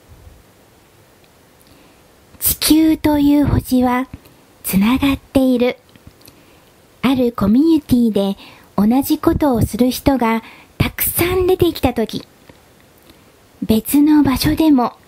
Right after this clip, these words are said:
それが広がるようになっている。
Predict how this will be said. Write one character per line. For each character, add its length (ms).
そ 140
れ 200
が 260
広 460
が 100
る 200
よ 220
う 80
に 260
な 200
っ 40
て 120
い 160
る。 200